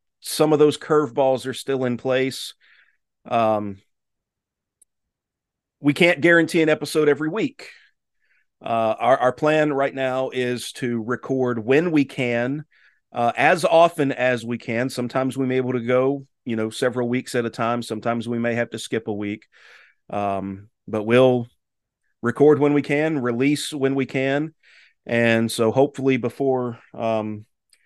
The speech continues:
too much longer, we'll get finished with book three, and then we'll see where we are,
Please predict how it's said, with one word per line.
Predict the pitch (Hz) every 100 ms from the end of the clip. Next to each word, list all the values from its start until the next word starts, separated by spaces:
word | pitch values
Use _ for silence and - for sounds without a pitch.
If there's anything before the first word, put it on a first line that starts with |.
| _ _ _ -
too | 233
much | 262 -
longer, | 147 139 156
we'll | 120 135
get | 147 143
finished | 147 147 135
with | 139 120
book | 135 139
three, | - 147 151 156 156 147
and | 123 123 120
then | 135 131 123
we'll | 127 123
see | - 143 139
where | 131 135
we | 131 127
are, | 131 127 123